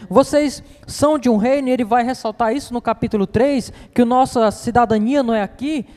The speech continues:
que nós somos cidadãos de um reino celeste, de um reino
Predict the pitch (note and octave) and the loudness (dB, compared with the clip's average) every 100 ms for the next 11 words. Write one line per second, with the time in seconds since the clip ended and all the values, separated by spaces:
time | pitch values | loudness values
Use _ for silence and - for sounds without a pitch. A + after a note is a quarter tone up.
0 | - G#3+ B3 - B3+ - C#4 A#3+ F#3 B3+ | -6 -2 0 0 -2 -2 0 0 2 0
1 | D4 - - - F#3+ B3+ A#3 D4+ D4 A#3 | 0 -4 -12 -10 -4 0 0 0 2 2
2 | F3+ - - A#3+ G#3 A3+ D4 D#4 - F3+ | 2 0 0 2 4 4 2 0 -4 -4
3 | C#3+ - - D#3 C4 B3 B3+ D4 C4 | -4 -8 -12 0 2 4 4 2 0